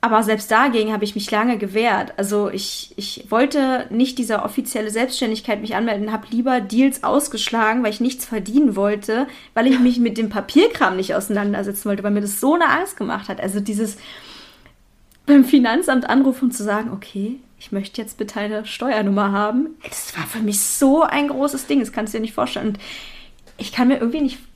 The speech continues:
also mir vorzustellen, das zu machen, wo ich aber auch noch die Möglichkeit gehabt hätte, einen sicheren Job zu haben,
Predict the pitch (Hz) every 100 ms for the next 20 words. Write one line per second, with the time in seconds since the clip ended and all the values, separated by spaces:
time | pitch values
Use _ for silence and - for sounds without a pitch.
0 | - - - 233 208 202 - _ _ _
1 | _ _ _ _ _ _ _ - 214 208
2 | 277 311 277 262 233 247 302 - 240 226
3 | 285 233 226 262 - - 240 240 202 220
4 | - - - - 220 262 254 247 240 202
5 | 226 240 - 220 202 202 220 277 214 196
6 | 240 247 - 214 208 214 254 -